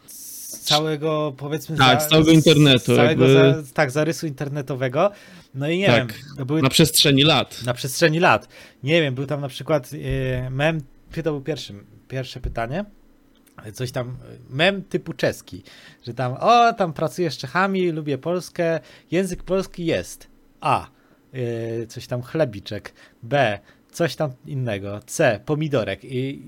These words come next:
Speaker 1: to był taki komentarz, który tam przez jakiś czas krążył po sieci i był nawet śmieszny i odpowiedź to pomidorek, język polski jest pomidorek.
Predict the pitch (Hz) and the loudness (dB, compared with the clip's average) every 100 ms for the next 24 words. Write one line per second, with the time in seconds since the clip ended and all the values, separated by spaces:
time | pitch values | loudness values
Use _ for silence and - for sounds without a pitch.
0 | 135 - 143 143 151 131 - 165 175 - | -18 -10 -8 -6 -8 -10 -6 -6 -4 -8
1 | - 143 143 139 127 123 123 - _ _ | -10 -10 -8 -8 -8 -10 -12 -12 _ _
2 | _ _ - 139 123 117 127 113 - - | _ _ -12 -10 -10 -8 -6 -6 -10 -20
3 | _ _ _ _ _ - 127 113 104 113 | _ _ _ _ _ -14 -10 -8 -10 -14
4 | 107 98 - 104 _ - - - - 113 | -14 -14 -12 -16 _ -20 -20 -20 -16 -16
5 | 98 110 104 101 - 107 - 127 147 147 | -12 -12 -12 -14 -14 -14 -12 -12 -10 -10
6 | 180 190 190 185 185 165 101 92 143 151 | -8 -10 -6 0 0 0 -6 -8 -10 -12
7 | 139 135 127 131 123 131 107 98 107 - | -10 -10 -10 -12 -10 -12 -12 -14 -16 -18